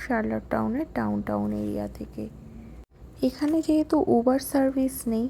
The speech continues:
তাই এখানে ট্যাক্সি পাওয়া বা গাড়ি পাওয়াটা একটু চাপের। এখানে বাস চলে, কিন্তু সেটাও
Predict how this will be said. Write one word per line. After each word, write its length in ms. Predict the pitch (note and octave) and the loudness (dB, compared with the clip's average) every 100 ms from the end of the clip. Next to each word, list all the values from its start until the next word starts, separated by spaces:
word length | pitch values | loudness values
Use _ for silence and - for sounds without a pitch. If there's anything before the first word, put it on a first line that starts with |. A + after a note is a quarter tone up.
| - - - - | -4 -16 -18 -4
তাই 140 | C#4 C4 A#3+ | 0 2 0
এখানে 380 | - C4 B3 B3 - - - - - - - - - - | 0 0 2 0 -2 -12 -18 -14 -10 -10 -12 -20 -20 0
ট্যাক্সি 420 | A#3 G#3+ - - C#4 - | 2 2 0 -2 -2 2
পাওয়া 260 | G#3+ G#3+ A#3+ B3+ B3+ | 2 2 0 -2 -2
বা 140 | A#3+ A3+ A3 - A3 | 0 0 -2 -2 0
গাড়ি 240 | G#3+ A#3 - | 2 2 2
পাওয়াটা 440 | A#3 G#3 D2 - C#4 C4+ | 2 2 0 0 2 2
একটু 200 | - C#4+ - | 2 0 0
চাপের। 440 | - G3+ - G#3 G3+ - - - - - | 0 0 2 0 0 -4 -20 -20 -14 -10
এখানে 240 | - C#4+ D4 B3 | 0 2 2 2
বাস 240 | A3 A3 A#3+ - - | 0 0 -2 -4 -2
চলে, 280 | A3+ A3+ D4 - - - | 0 2 -2 -4 -20 -8
কিন্তু 260 | - C4 D#4 - | -2 0 0 0
সেটাও 340 | B3 A#3 B3+ | -2 2 2